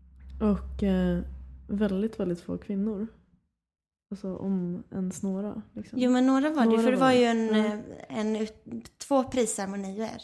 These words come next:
Speaker 1: Ja.
Speaker 2: En som var för västsaharier och en som, ehm, som var liksom för, för andra, alla andra, liksom. Eh, och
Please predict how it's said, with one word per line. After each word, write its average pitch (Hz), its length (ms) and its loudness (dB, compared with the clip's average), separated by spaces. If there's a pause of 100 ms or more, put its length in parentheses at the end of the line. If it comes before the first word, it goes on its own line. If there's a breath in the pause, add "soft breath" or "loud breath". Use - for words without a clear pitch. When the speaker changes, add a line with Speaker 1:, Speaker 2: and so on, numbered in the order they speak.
(160)
Speaker 1:
Ja. 226 60 -2
Speaker 2:
En 233 200 8
som 240 180 2
var 196 140 2
för 196 380 -6
västsaharier 214 760 -6
och 233 80 -4
en 196 140 -6
som, 196 360 -6 (680 soft breath)
ehm, 202 420 -2
som 196 320 -4
var 185 200 -2
liksom 185 400 -8
för, 185 340 -10 (300)
för 233 120 0
andra, 175 300 -4
alla 220 220 -2
andra, 190 240 -4 (240)
liksom. - 260 -18 (760 soft breath)
Eh, 202 440 -4
och 214 120 -2